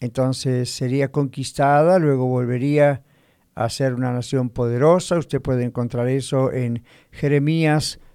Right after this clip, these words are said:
capítulo cuarenta y nueve. Yo voy a aprovechar a leerlo, yo creo que es interesante que usted lo escuche directamente desde la Biblia, y algunos de ustedes están oyéndome probablemente desde sus casas y hacen el tiempo para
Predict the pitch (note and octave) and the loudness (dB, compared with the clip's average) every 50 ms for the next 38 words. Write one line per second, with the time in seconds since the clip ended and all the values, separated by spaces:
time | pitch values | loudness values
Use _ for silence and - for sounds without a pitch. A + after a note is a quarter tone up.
0 | _ _ - - C#3 - D3+ C#3 C3 D3+ D3 D3+ C#3+ - C#3+ C#3 C3+ C3+ C#3 C#3 | _ _ -6 -6 -4 -4 -4 -6 -4 -4 -4 -4 -2 -2 -2 0 0 0 -2 -4
1 | C3 - - B2+ B2 B2 A#2 B2 C3+ E3 F#3 G3 F3+ D#3 D3+ D3+ D3 D#3 F3 F#3 | -6 -6 -4 -4 -4 -4 -4 -6 -4 -2 -2 0 0 0 0 -2 -2 -2 -2 -4
2 | G3 F#3+ - - C#3+ C3+ B2+ A2+ - D3 C3+ C3 C3 B2 A#2 B2 C3+ D3 D3 C3+ | -4 -4 -4 -4 -6 -6 -6 -6 -4 -2 -2 -2 0 -2 -2 0 0 0 0 -2
3 | A#2 A#2 A#2+ B2+ B2 A#2+ A#2 B2 C3 B2 - C3 B2 - - C3+ A#2+ - A#2+ G#2+ | -2 -2 -4 -4 -4 -6 -6 -6 -8 -8 -8 -10 -10 -10 -10 -10 -8 -6 -6 -6
4 | A2+ G#2+ - B2+ B2 B2+ A#2 - C3 A#2+ A2 - - _ _ _ _ _ _ _ | -6 -6 -4 -4 -4 -4 -4 -4 -4 -4 -4 -8 -12 _ _ _ _ _ _ _
5 | _ _ _ _ _ _ _ _ _ _ _ _ _ _ _ - - - _ _ | _ _ _ _ _ _ _ _ _ _ _ _ _ _ _ -20 -20 -20 _ _
6 | _ _ _ _ _ - - - C#3+ C3 C3+ B2+ - - C#3+ C#3 C3 - D3 C3+ | _ _ _ _ _ -20 -6 -2 0 0 0 0 -2 -2 -2 -2 0 0 2 2
7 | C3+ B2+ C3+ B2+ - C3+ B2+ B2+ C3 C3 B2+ - C3 A#2+ A#2+ A2+ A#2 A2+ A#2 A#2 | 4 2 2 0 0 0 0 2 2 0 0 2 2 2 2 2 0 0 0 2
8 | C3 D3 D#3 D#3 D3 C#3 B2+ B2 A#2 A#2 A2+ B2+ C3+ C#3 C3+ B2 A2 - - C3+ | 2 2 4 4 4 4 4 4 4 2 2 2 2 2 0 0 -2 -2 0 0
9 | C3+ C#3 C3+ - C3 A#2 - C3+ C3 C3 B2+ C3 B2+ C3 C3 C3 B2+ B2+ B2+ B2+ | 0 0 0 -4 -6 -4 -2 -2 0 0 0 0 0 0 0 -2 -2 0 0 -2
10 | B2 A#2+ - _ _ - - - _ _ _ _ _ - A3 A3+ G#3+ G#3 F#3+ F#3 | -2 -4 -6 _ _ -20 -20 -20 _ _ _ _ _ 0 2 4 4 4 4 2
11 | F3 C#3+ E3 D#3 D3 D3 C#3 C3 - - A#2+ - - C3+ C#3 C#3+ D3 C#3+ - D3+ | 0 2 4 4 6 6 4 2 0 -6 -8 -2 2 4 4 4 4 4 2 2
12 | C#3+ C#3 - - C3+ B2 B2 A#2+ - C#3 B2+ A#2+ A2 - - C3 C3 B2 B2+ A#2+ | 2 2 0 -2 -2 0 0 -2 -2 -4 -4 -4 -6 -4 -4 -4 -4 -2 -4 -4
13 | A#2+ B2 G#2+ G#2 G2+ G2 G2 | -4 -2 -2 -2 -2 -4 -6